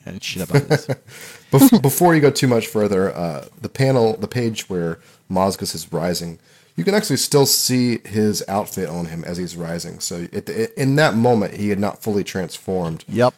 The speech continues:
Speaker 2: But during the course of that, clearly, as it lands the punch, he had begun the transformation to his form that he eventually has. I thought that was an interesting detail that, uh, I wasn't quite sure of the sequence of events, but him still wearing his, you know, outfit in that one
Speaker 1: Yeah.
Speaker 2: rising shot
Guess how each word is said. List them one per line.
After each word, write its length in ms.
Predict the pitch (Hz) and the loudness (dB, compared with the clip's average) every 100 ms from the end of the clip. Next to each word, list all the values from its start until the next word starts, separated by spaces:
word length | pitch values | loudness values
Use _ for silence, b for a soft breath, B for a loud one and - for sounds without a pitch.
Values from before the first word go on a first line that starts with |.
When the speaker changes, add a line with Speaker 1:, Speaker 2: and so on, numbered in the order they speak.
| _ | _
Speaker 2:
But 200 | 110 98 | -4 2
during 240 | 143 135 | 4 6
the 60 | 120 | 4
course 380 | - 131 123 117 | 2 4 4 2
of 120 | 90 | 0
that, 280 | 98 85 71 | 0 0 -4
clearly, 520 | - 110 98 85 80 | 0 0 2 -2 -4
as 180 | 92 90 | -6 -8
it 180 | 90 - | -12 -6
lands 300 | 98 98 90 | -2 -2 -4
the 80 | - | -8
punch, 500 | - 107 78 - - _ | -4 -4 -2 -10 -12 _
he 160 | - 107 | -8 -6
had 100 | 85 | -4
begun 340 | 92 95 92 | -4 -2 -2
the 60 | 85 | -4
transformation 720 | - 90 - 85 82 - - | -6 -6 -6 -8 -8 -12 -12
to 120 | 73 | -14
his 320 | 80 82 - - B B B - | -12 -10 -10 -12 B B B -8
form 160 | 92 82 | -4 -4
that 80 | 78 | -4
he 20 | 80 | -6
eventually 360 | 85 - 80 82 | -8 -6 -8 -8
has. 100 | 80 78 | -8 -4
I 40 | |
thought 140 | 104 98 | -2 -2
that 40 | 82 | -4
was 60 | 82 | -8
an 60 | 87 | -12
interesting 320 | 87 85 85 73 | -14 -12 -12 -12
detail 300 | - 82 82 78 78 | -12 -10 -8 -10 -12
that, 120 | 78 b b b b - 95 | -14 b b b b -10 -6
uh, 120 | 92 | -2
I 180 | 104 110 120 | 0 2 2
wasn't 200 | 117 98 - | 0 -2 -4
quite 120 | 85 - | -2 0
sure 120 | 170 123 | 2 4
of 40 | |
the 40 | 107 104 | 2 0
sequence 240 | 98 87 92 | -4 -6 -6
of 40 | 85 | -6
events, 280 | 80 82 76 85 | -6 -8 -8 -8
but 80 | 64 65 - 113 | -8 -10 -2 2
him 100 | 117 - | 2 2
still 160 | 123 101 | 2 2
wearing 220 | 101 92 90 85 | 2 0 -2 -6
his, 100 | 78 - | -8 -8
you 40 | 87 | -6
know, 80 | 76 - 90 | -6 -4 -4
outfit 380 | - - 82 - - | -4 -6 -8 -10 -8
in 60 | 85 | -4
that 160 | 85 80 90 | -4 -2 -2
one 100 | 87 82 | -2 -2
Speaker 1:
Yeah. 200 | 107 117 | 0 2
Speaker 2:
rising 240 | 143 107 90 | 2 0 -6
shot 120 | 95 | -8